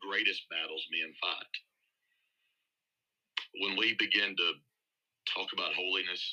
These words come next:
we always go to First Timothy two and nine. "In like manner also, women adorn themselves in modest apparel, shamefacedness, sobriety, not with broided hair, gold, pearls, costly array."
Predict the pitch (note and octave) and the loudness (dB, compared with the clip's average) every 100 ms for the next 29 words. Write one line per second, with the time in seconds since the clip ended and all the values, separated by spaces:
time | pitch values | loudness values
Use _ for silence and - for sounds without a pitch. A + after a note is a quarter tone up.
0 | - _ _ _ _ _ _ _ _ _ | -8 _ _ _ _ _ _ _ _ _
1 | _ _ _ - F#2 F#2 F#2+ F2 E2+ - | _ _ _ -6 0 0 0 -4 -6 -4
2 | F2+ F2 - F2+ - F#2 F#2 F2 F#2 - | -4 -4 -6 -4 -4 -4 -8 -8 -6 -2
3 | F#2 F2 E2+ E2 E2 E2+ - _ _ _ | -2 -2 -2 -4 -4 -10 -16 _ _ _
4 | _ _ _ _ - F2+ F#2+ F2+ F2+ F2 | _ _ _ _ -6 -2 0 0 -2 -2
5 | F2+ F2 E2+ F2 - F2 E2+ E2 - _ | -4 -2 -2 -2 -2 -4 -4 -8 -16 _
6 | F#2 F2 F2 E2+ F2+ F2+ E2+ E2+ F2 E2+ | -4 -2 -2 -2 -4 -4 -4 -4 -4 -4
7 | D#2+ D#2+ D#2+ E2 F2 - - E2+ D2+ D2+ | -4 -4 -2 -2 -2 -6 -4 -4 -4 -8
8 | - _ _ _ _ - - F#2 F2+ - | -12 _ _ _ _ -2 2 2 0 0
9 | F2+ - F2 F2 E2 - - F2 F2 E2 | 2 2 -2 -4 -2 -4 -4 -4 -2 0
10 | D#2 D#2 D#2+ D#2 - - F2 D#2 D#2+ D#2 | -2 -2 -4 -4 -8 -4 -2 0 0 0
11 | D2+ D#2+ D#2+ - - - F2 F2 D#2+ - | -4 -4 -2 -4 -10 -10 -8 -4 -6 -4
12 | D#2+ - - - - | -4 -4 -4 -4 -4